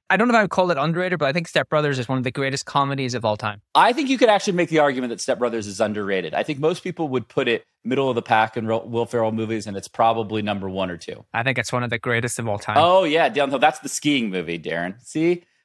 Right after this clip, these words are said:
Speaker 2: Producer Darren coming in hot
Speaker 1: Coming
Speaker 2: with a
Speaker 1: in
Speaker 2: good
Speaker 1: hot.
Speaker 2: underrated Will Ferrell movie. Other Guys
Speaker 1: Oh, the
Speaker 2: with
Speaker 1: Other
Speaker 2: Mark
Speaker 1: Guys with Mark
Speaker 2: Wahlberg.
Speaker 1: Wahlberg. Oh, that is such
Speaker 2: Watch
Speaker 1: a good movie.
Speaker 2: it.
Speaker 1: Good movie.
Speaker 2: It's hilarious. The Will Ferrell bits in that are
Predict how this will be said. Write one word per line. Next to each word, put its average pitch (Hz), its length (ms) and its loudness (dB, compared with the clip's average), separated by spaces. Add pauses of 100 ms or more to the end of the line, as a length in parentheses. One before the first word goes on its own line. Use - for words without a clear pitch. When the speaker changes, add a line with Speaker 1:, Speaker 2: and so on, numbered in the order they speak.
Speaker 2:
Producer 175 340 -2
Darren 139 420 0
coming 120 220 -2
in 110 80 -2
hot 110 160 2
Speaker 1:
Coming 143 140 0
Speaker 2:
with 135 80 0
a - 40 0
Speaker 1:
in 123 60 -4
Speaker 2:
good 110 100 2
Speaker 1:
hot. 120 180 0
Speaker 2:
underrated 101 540 -4
Will 95 140 -6
Ferrell 101 200 -2
movie. 95 280 -6 (260)
Other 214 240 6
Guys 214 280 6
Speaker 1:
Oh, - 20 6
the 185 80 6
Speaker 2:
with 214 80 6
Speaker 1:
Other - 100 6
Speaker 2:
Mark 233 100 8
Speaker 1:
Guys 233 120 4
with 208 120 8
Mark 170 240 6
Speaker 2:
Wahlberg. 180 420 4 (100)
Speaker 1:
Wahlberg. - 80 -10
Oh, 147 320 4
that 139 160 2
is 143 140 -2
such 139 220 -6
Speaker 2:
Watch 156 280 6
Speaker 1:
a - 20 0
good - 60 4
movie. 160 100 2
Speaker 2:
it. 123 140 -12 (100)
Speaker 1:
Good 143 140 -2
movie. 131 100 2
Speaker 2:
It's 123 120 0
hilarious. 196 600 2 (200)
The 160 120 2
Will 220 160 4
Ferrell 302 260 4
bits 180 300 0
in 226 120 0
that 233 300 4
are 151 360 4